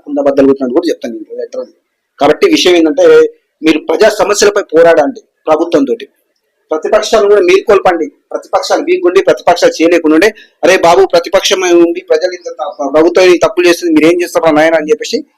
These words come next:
ప్రతిపక్షాలు కూడా మేల్కొల్పండి. ప్రతిపక్ష పాత్ర వహిస్తున్న వాళ్ళకు కూడా మీరు వీలైతే సపోర్ట్ చేయండి, లేకపోతే వదిలేయండి. అంతేగాని చెప్పేసి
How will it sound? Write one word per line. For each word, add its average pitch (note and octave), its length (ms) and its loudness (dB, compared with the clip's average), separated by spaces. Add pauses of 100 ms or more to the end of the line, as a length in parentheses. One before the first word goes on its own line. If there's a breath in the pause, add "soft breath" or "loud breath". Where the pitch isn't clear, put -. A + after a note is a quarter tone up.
(360)
ప్రతిపక్షాలు G#3+ 540 0
కూడా A#3 140 2
మేల్కొల్పండి. G#3+ 560 2
ప్రతిపక్ష G#3+ 420 0
పాత్ర G#3 380 0
వహిస్తున్న G3 360 0
వాళ్ళకు F#3 180 4
కూడా A3 220 -6
మీరు G3+ 160 -4 (360 soft breath)
వీలైతే G3+ 320 0
సపోర్ట్ F#3 420 -2
చేయండి, F#3+ 300 2
లేకపోతే F#3 240 2
వదిలేయండి. F3+ 420 0
అంతేగాని E3 460 -4
చెప్పేసి D3 300 -2